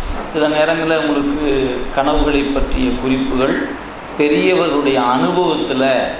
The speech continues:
சிலவற்றை தெரிந்து வைத்திருப்போம். அல்லது பஞ்சாங்கம் போன்றவற்றில் கனவு காண்பதை பற்றியும் கனவு நேரங்களை பற்றியும் சில நே-, குறிப்புகள், பகல் கனவு பலிக்காது, இது ஒரு,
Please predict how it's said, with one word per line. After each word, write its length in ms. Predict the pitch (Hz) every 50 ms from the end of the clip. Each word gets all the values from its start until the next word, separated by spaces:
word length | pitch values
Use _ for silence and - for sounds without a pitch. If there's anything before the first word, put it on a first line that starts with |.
| - - - - - - - -
சிலவற்றை 960 | - - 143 135 139 143 139 135 135 - 156 156 156 151 143 - 120 - - - - - - - - - -
தெரிந்து 340 | - 139 143 143 143 139 131
வைத்திருப்போம். 720 | 127 123 123 123 120 117 - - - - - - - - - - - - - - - -
அல்லது 280 | - 147 151 147 147 -
பஞ்சாங்கம் 840 | - - - 147 147 156 143 165 165 160 160 160 160 147 139 143 143
போன்றவற்றில் 840 | 139 135 139 135 135 135 127 123 120 123 - - - 139 139 135 -
கனவு 340 | 139 131 131 147 151 143 147
காண்பதை 580 | 143 143 139 131 131 131 131 127 123 123 120 120 -
பற்றியும் 520 | - 120 - - - 120 117 135 135 101 -
கனவு 380 | - 123 127 135 143 143 143 139
நேரங்களை 680 | 131 123 127 127 135 143 143 139 143 143 139 131 127 123 -
பற்றியும் 600 | 113 110 - - - 120 117 123 131 139 143 - - - - - - -
சில 220 | - - - 139 139
நே-, 280 | 135 131 131 127 127
குறிப்புகள், 520 | - 175 180 180 - - - 147 139 135 131 - - -
பகல் 360 | 143 139 135 165 165 160 -
கனவு 340 | - 151 139 135 135 139 139 139 143 -
பலிக்காது, 680 | 123 117 127 131 127 127 - 127 113 113 107 110 110 113
இது 1300 | 117 117 - - - - - - - - - - - - - - - - - - - - - - - 143
ஒரு, 140 | 131 131